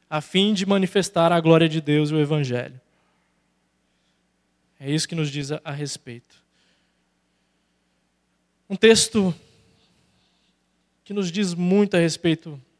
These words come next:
de toda essa visão que a gente tá trabalhando aqui é Eclesiastes, capítulo três,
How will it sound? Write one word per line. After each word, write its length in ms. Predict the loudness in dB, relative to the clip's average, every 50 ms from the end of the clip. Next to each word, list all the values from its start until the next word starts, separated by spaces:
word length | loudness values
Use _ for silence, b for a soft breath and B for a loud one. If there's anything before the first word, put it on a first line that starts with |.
| _ _ _ _ _ _ _ _ _
de 160 | -10 -8 -8 -4
toda 300 | _ 4 4 4 4 2
essa 140 | 0 0
visão 260 | -2 -2 0 -2 -2 -2
que 80 | -2
a 20 | -4
gente 140 | -6 -6
tá 140 | -6 -6 -4
trabalhando 480 | -2 -2 0 0 0 0 -2 -4 -6 -8
aqui 240 | -12 -8 -4 -2 -2
é 60 | -2
Eclesiastes, 800 | -2 -2 -2 0 0 0 0 2 2 4 4 2 0 -4 -10 -10
capítulo 420 | -10 -10 -10 -10 -10 -10 -8 -8 -8
três, 720 | _ -2 0 0 2 2 0 -2 -4 -8 -8 -8 -10 -10